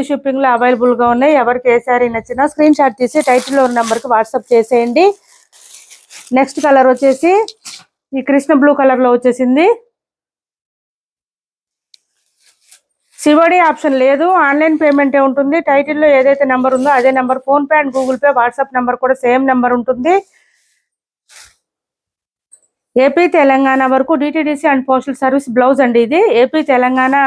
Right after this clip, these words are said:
వరకు డిటిడిసి and postal రెండు ఫ్రీ షిప్పింగ్ ఉంటుంది. All over ఇండియా అయితే పోస్టల్ సర్వీస్ మాత్రమే ఫ్రీ షిప్పింగ్ ఉంటుంది. నెక్స్ట్ వచ్చేసి ఇది లైట్ కలర్ వచ్చింది, మంచి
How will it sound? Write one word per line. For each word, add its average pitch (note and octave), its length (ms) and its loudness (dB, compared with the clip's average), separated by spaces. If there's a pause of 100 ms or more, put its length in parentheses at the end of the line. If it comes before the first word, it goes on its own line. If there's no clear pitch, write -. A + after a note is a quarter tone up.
(220)
వరకు A#3+ 240 -4 (540)
డిటిడిసి E4 540 2
and C#4+ 160 0
postal C4+ 280 0 (100)
రెండు C#4 240 2
ఫ్రీ C#4+ 200 -2
షిప్పింగ్ C4 340 -2
ఉంటుంది. B3+ 280 -2 (100)
All B3 180 2
over C4+ 200 0
ఇండియా B3+ 240 0
అయితే A#3+ 260 0
పోస్టల్ C4+ 400 0
సర్వీస్ C4 320 -2 (120)
మాత్రమే A#3+ 420 0
ఫ్రీ B3 180 0
షిప్పింగ్ A#3+ 380 -4
ఉంటుంది. A#3+ 340 0 (760)
నెక్స్ట్ C4+ 280 0
వచ్చేసి D4 380 0
ఇది C#4+ 120 2
లైట్ C4+ 260 0
కలర్ C4 220 2
వచ్చింది, C4 320 -2
మంచి C#4+ 280 0